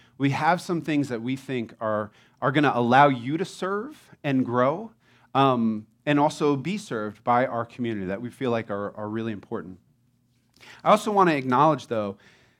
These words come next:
that we remain in a season where we are keenly aware of the,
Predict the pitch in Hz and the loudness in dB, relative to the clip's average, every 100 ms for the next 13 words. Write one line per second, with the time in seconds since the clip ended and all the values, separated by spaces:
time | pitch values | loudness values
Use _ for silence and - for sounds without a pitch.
0 | _ _ _ _ - 143 156 147 - - | _ _ _ _ 0 6 6 6 0 -12
1 | - - 143 135 226 214 170 139 143 156 | -14 -12 -4 0 2 4 4 6 4 4
2 | 185 196 202 175 151 135 127 - 151 147 | 2 0 -2 -2 0 0 -4 -12 -6 -4
3 | 120 101 90 85 90 _ _ _ _ _ | -4 -8 -14 -14 -20 _ _ _ _ _
4 | _ 127 135 131 143 165 143 127 - - | _ 0 2 2 2 4 4 2 -6 -8
5 | 196 202 196 180 - 131 123 123 127 123 | -4 -2 -2 -4 -4 -4 -2 -2 0 0
6 | 117 107 104 98 98 95 - - _ 113 | -2 -8 -8 -8 -10 -16 -20 -20 _ -10
7 | 127 120 113 110 | -6 -2 -2 -2